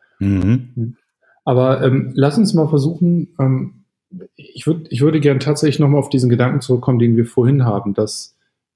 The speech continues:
Speaker 2: was, was ganz groß ist, du hast das Beispiel mit diesen, mit diesen, ähm, Hintergrundstrahlungen vom Urknall, ähm,
Speaker 1: Die Himmelskörper und das
Speaker 2: äh,
Speaker 1: Gehirn.
Speaker 2: ja,
Speaker 1: Ja.
Speaker 2: genau, erklärt, dass es, dass es sozusagen auch der Struktur, dass wenn man das grafisch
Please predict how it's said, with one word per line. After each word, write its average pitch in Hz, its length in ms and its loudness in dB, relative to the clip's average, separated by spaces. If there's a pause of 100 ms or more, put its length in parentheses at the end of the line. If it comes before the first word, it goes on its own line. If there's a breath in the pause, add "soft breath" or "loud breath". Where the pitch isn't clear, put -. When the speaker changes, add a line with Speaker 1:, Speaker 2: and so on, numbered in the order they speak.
(240)
Speaker 2:
was, 123 480 -4 (400)
was 127 380 -4
ganz 117 280 0
groß 127 360 0
ist, 151 160 -2
du 127 40 4
hast 123 120 -6
das - 60 -20
Beispiel 120 300 0
mit 117 160 0
diesen, 113 320 0
mit 107 140 -2
diesen, 110 400 -2
ähm, 104 380 -6 (400)
Hintergrundstrahlungen 127 1000 0
vom 117 180 -2
Urknall, 151 640 0 (380 soft breath)
ähm, 127 720 -2
Speaker 1:
Die 135 280 -8
Himmelskörper 131 640 -2
und 110 100 -2
das 107 180 -4
Speaker 2:
äh, 107 60 0
Speaker 1:
Gehirn. 87 260 0
Speaker 2:
ja, 131 220 2
Speaker 1:
Ja. 131 160 -2 (100)
Speaker 2:
genau, 139 300 0
erklärt, 127 320 0
dass 120 100 -2
es, - 180 -6
dass 123 120 -4
es 123 100 -2
sozusagen 120 360 0
auch 127 140 -2
der 127 120 2
Struktur, 127 560 -2
dass - 240 -4
wenn 131 80 2
man 127 80 2
das 123 160 0
grafisch 123 560 -2